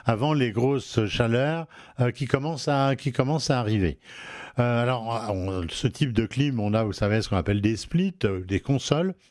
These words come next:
qui sont en général en haut du, près, près du, près du plafond. Euh, on appelle ça donc des, des splits.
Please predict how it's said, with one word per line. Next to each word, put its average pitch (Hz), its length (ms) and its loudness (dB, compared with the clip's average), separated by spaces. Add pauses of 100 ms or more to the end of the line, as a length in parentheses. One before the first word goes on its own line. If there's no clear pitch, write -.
(120)
qui - 80 -20
sont 113 120 -2
en 98 60 2
général 101 360 0 (1120)
en 123 80 2
haut 127 280 2
du, 110 320 0 (120)
près, 104 220 0
près 120 200 0
du, 101 220 0
près 127 240 0
du 110 140 -2
plafond. 156 540 0 (420)
Euh, 113 60 2
on 101 140 0
appelle 95 220 -2
ça 107 220 0
donc 92 280 0
des, 95 320 0
des 98 180 2
splits. 170 440 -2